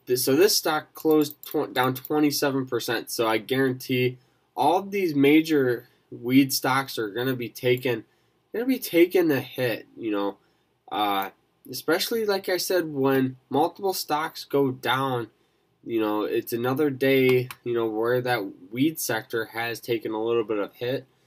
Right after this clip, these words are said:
So you guys can look for some type of play off it, maybe like another reversal or short it. I'm sure there's possible, uh,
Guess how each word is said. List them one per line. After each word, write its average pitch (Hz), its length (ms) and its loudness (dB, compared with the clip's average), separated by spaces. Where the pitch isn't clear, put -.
So - 160 0
you 151 80 8
guys 202 240 4
can 156 260 2
look 147 200 0
for 139 180 0
some 147 220 -2
type 143 280 -4
of 113 180 -10
play 127 260 2
off 123 340 2
it, 120 200 0
maybe 110 420 0
like 104 200 -4
another 104 340 -4
reversal 95 640 -4
or 82 600 -4
short 87 360 -8
it. 87 220 -8
I'm 117 120 -4
sure 123 180 0
there's 110 160 0
possible, 98 640 -4
uh, 82 360 -4